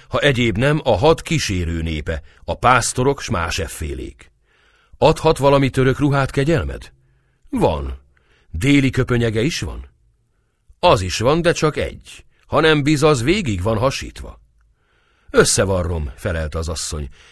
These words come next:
Egyszer már utaztam Delinek öltözötten. Nem gondoltam, hogy valaha hasznát látom.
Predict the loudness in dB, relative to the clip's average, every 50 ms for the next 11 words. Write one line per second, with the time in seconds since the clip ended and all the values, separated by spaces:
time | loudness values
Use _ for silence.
0 | _ -4 -4 -2 -2 0 2 2 4 4 4 6 6 6 6 4 2 -2 -6 -2
1 | 2 2 2 2 0 0 0 0 0 0 0 0 0 0 -2 -2 -4 -4 -6 -6
2 | -6 -6 -6 -8 -8 -8 -8 -10 -12 _ -14 -14 -14 -14 -16 -20 -20 -20 -18 _
3 | -2 0 0 2 2 2 2 2 4 4 4 4 4 2 2 2 2 2 2 2
4 | 4 4 6 6 6 4 2 2 2 0 -2 -2 -4 -6 -8 -8 -8 -10 -12 -12
5 | -12 -14 -14 -14 -14 -14 -16